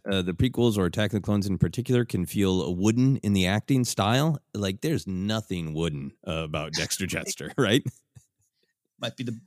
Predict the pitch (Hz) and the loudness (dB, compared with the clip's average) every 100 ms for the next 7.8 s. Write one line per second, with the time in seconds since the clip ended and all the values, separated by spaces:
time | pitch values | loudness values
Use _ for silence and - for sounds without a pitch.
0 | _ 123 117 160 143 180 185 185 339 269 | _ -4 2 2 2 2 4 6 4 0
1 | - - - - - - - - 110 110 | -2 -2 -4 -4 -10 -12 -2 2 2 2
2 | 101 127 190 117 107 92 85 95 92 95 | 4 6 6 4 2 0 2 0 2 2
3 | 87 85 90 85 82 82 95 90 92 104 | 2 2 2 2 2 0 0 2 2 4
4 | 90 85 85 92 85 85 82 85 67 90 | 2 2 0 0 2 2 2 0 0 0
5 | 85 87 80 87 87 85 92 107 85 - | 0 -2 -2 0 0 -2 0 0 0 -6
6 | - - 101 110 139 101 120 107 90 110 | -18 -4 -2 2 4 2 2 0 0 -4
7 | 113 123 180 160 117 98 104 | 0 4 8 8 8 6 4